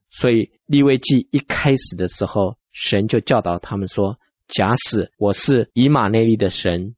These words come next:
假使我是住在你们当中的神，那么你们应该有什么样的敬拜？你们应该有什么样的祭司？你们应该有什么样洁净的生活？你们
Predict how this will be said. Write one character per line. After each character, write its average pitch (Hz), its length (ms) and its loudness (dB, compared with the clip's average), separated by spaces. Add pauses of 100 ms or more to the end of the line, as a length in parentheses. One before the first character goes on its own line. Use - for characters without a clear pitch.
(100)
假 110 200 0
使 110 280 -2
我 98 100 -8
是 - 160 -2 (120)
住 247 180 2
在 175 180 2
你 117 140 0
们 95 160 0
当 110 220 -2
中 110 120 0
的 101 100 -2
神， 92 360 -4 (300)
那 113 120 0
么 101 220 0 (240)
你 104 160 0
们 101 320 0
应 208 360 4
该 180 360 2 (120)
有 107 140 0
什 - 240 -6
么 107 120 2
样 117 100 0
的 95 100 -2
敬 101 280 -2
拜？ 85 260 -4 (520)
你 120 140 2
们 117 240 2 (200)
应 202 280 4
该 196 380 2 (200)
有 120 120 0
什 - 160 -2
么 104 80 2
样 117 140 2
的 95 100 -2
祭 135 300 2
司？ 175 480 0 (420)
你 107 140 -4
们 107 240 0 (120)
应 202 280 4
该 196 320 2 (100)
有 127 160 0
什 104 180 -2
么 98 80 0
样 123 280 2
洁 117 240 2
净 214 200 2
的 123 80 2
生 127 280 0
活？ 92 320 -4 (360)
你 110 120 -6
们 117 180 0